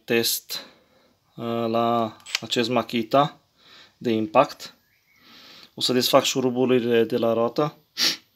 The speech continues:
uh, strânse la o sută treizeci de newton metri.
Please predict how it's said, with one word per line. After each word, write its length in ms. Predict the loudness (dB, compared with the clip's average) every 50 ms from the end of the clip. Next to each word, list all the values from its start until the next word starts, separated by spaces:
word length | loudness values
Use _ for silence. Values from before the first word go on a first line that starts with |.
| _ _ _ _ _ -10
uh, 160 | -6 -6 -4 -4
strânse 560 | -6 -6 -4 -4 -2 -2 -2 -2 -2 -2 0
la 360 | 2 2 2 2 0 -2 -4 -10 -18 -20 -20 _ _ _ _ _ _ _
o 80 | -12 -10
sută 200 | -6 -4 -2 -2
treizeci 460 | -2 0 0 0 2 2 0 -2 0
de 120 | 0 0
newton 400 | 0 2 0 -2 -2 -2 -2 -2
metri. 500 | 0 0 -2 -2 0 0 0 0 -2 -6